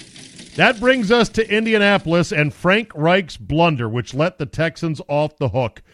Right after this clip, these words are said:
Houston thirty-seven, Indy thirty-four in overtime.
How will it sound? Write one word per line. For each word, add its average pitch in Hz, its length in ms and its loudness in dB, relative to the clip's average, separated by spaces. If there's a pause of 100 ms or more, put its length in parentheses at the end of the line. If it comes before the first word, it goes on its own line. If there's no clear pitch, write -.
(180)
Houston 196 560 0
thirty-seven, 170 800 0 (420)
Indy 196 380 0
thirty-four 156 800 -2
in 247 720 -2 (400)
overtime. 143 1700 0